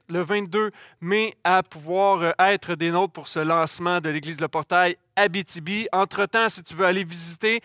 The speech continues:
euh, en ce moment, c'est le Centre chrétien de Malartic, mais dès le vingt-deux mai, officiellement, ça va être l'Église Le Portail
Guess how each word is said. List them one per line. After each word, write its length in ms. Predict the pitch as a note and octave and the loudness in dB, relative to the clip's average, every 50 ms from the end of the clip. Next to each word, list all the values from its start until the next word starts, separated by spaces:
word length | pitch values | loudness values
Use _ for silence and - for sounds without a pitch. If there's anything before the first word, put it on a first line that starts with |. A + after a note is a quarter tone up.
| - - - - - - - - D#3 | -10 -20 -20 -20 -20 -20 -10 -2 2
euh, 180 | D#3+ E3+ E3+ - | 4 4 6 6
en 140 | F#3 F#3+ G3+ | 6 4 4
ce 100 | - F#3+ | 2 2
moment, 280 | F#3 F3+ G3 G#3 A3 | 2 4 4 4 4
c'est 160 | G#3 - G3 F#3 | 4 2 2 2
le 120 | F3+ F3 | 2 2
Centre 380 | E3+ - A3+ A3 A3 - - - - | 2 2 2 2 2 0 -2 -14 -8
chrétien 460 | - - A#3+ A#3+ - - - B3 A#3+ | -4 0 0 0 0 -2 -2 -2 0
de 120 | G#3+ F3+ | 0 0
Malartic, 720 | D#3+ E3 F3 G3 G#3+ A3 G#3+ G3 D#3 - - G3+ G#3+ G#3+ _ | -2 -2 2 2 4 4 4 2 0 -4 -6 -4 -4 -4 _
mais 160 | D#3+ D#3 D#3 | -6 -8 -6
dès 180 | D3 C#3+ G#3+ A3 | 0 2 2 4
le 100 | G3 E3+ | 4 2
vingt-deux 600 | D3 C3 B2+ F#3+ A#3+ B3 A3+ F#3 E3+ G3+ G3 F#3 | -2 -2 0 0 0 0 0 -4 -4 -2 -2 0
mai, 240 | F3+ F3+ F#3+ G3 F#3 - - - - - - | 0 0 -2 -2 -4 -8 -18 -20 -20 -6 -4
officiellement, 500 | F3+ F#3+ - - - F#3+ E3+ E3+ F3+ F#3 | -2 -2 -2 -2 0 0 0 2 2 0
ça 80 | F3 E3+ | 0 0
va 80 | D#3+ | -2
être 140 | E3 D3 D#3 | -2 -2 -2
l'Église 400 | E3 F3 D#3 D#3+ F3+ F#3 F3 C#3 | -4 -4 -2 -2 -4 -4 -6 -2
Le 100 | D3 D#3+ | -4 -4
Portail 500 | C#3 - C#3+ C3+ - D#3+ D#3+ D#3+ D#3+ D#3 | -2 -2 -6 -4 -2 0 0 2 0 0